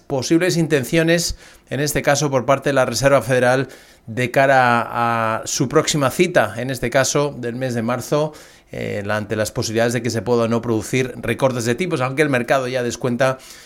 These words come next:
que hasta el verano no se va a producir esos primeros recortes, así que va a ser muy importante conocer las declaraciones, todo lo que se debatió en esa reunión y cuáles serían los puntos en este caso, pues que están separando a la Fed de tomar esa decisión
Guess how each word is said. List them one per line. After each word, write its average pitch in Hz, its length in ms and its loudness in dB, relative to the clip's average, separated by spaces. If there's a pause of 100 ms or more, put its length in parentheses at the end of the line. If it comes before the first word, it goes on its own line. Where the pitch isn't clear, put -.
(140)
que 123 120 -4
hasta 117 180 -4
el 113 80 2
verano 117 360 2
no 131 320 0
se 151 140 -4
va 135 100 4
a 131 60 2
producir 135 360 -4
esos 117 160 -8
primeros 120 280 -2
recortes, 127 340 0
así 113 220 -4
que 147 100 -2
va 135 100 2
a - 20 2
ser 135 140 -4
muy 135 180 0
importante 156 520 0
conocer 143 460 0
las 151 520 -2
declaraciones, 151 960 -2
todo 175 280 2
lo 143 160 2
que 135 120 -6
se 135 140 -4
debatió 135 440 0
en 131 60 -4
esa 127 200 -4
reunión 131 460 0 (540)
y 107 80 -10
cuáles 117 220 0
serían 117 260 0
los 110 100 -2
puntos 120 400 0
en 117 60 -4
este 110 220 -6
caso, 120 260 -4
pues 135 160 -6
que 117 80 -8
están 127 160 -4
separando 135 480 -2
a 127 40 0
la 120 120 -2
Fed 151 200 -6
de 131 100 -8
tomar 131 280 -4
esa 127 160 -4
decisión 127 600 -6